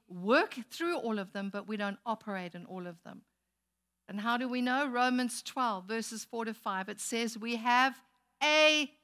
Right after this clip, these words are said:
function, not functions.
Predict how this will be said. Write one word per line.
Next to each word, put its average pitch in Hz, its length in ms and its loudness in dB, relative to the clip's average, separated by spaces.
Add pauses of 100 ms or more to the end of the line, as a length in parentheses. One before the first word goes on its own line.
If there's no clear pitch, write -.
(140)
function, 240 680 0 (1160)
not 262 180 2
functions. 269 840 2